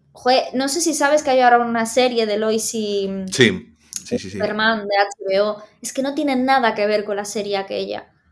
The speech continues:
Speaker 1: pero nada, nada, y son Lois Lane y son Clark Kent, ¿sabes? Y no tienen nada que ver. Entonces, en ese sentido, es una pasada, no sé, me, me parece que,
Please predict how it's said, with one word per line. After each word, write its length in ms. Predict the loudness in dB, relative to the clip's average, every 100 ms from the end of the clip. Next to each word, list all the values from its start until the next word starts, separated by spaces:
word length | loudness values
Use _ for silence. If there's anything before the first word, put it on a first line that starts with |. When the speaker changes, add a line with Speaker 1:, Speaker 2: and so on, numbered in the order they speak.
| _ -2
Speaker 1:
pero 220 | 0 2
nada, 560 | 4 4 4 0 -6 _ _ -2
nada, 440 | 2 2 0 -2
y 60 | -2
son 360 | 2 2 0 -6 -4
Lois 300 | 0 0 2
Lane 400 | 4 4 0 -4
y 80 | -4
son 300 | -2 -4 -4
Clark 300 | -6 -6 -4
Kent, 300 | -2 -2 -4
¿sabes? 420 | -6 0 2 0 -2
Y 80 | -4
no 120 | -4
tienen 360 | -6 -6 -6 -4
nada 340 | -2 0 -2
que 140 | -2
ver. 260 | -2 -2 -4 _ _ _ -8
Entonces, 260 | -4 -2 -2
en 80 | -4
ese 140 | -4
sentido, 540 | -4 -4 -4 -2 -2
es 160 | -2 -4
una 180 | -6 -6
pasada, 420 | -8 -4 -4 -4
no 120 | -8
sé, 180 | -10 -12
me, 160 | -14 -14
me 200 | -12 -10
parece 380 | -6 -6 -4 -4
que, 260 | -4 -4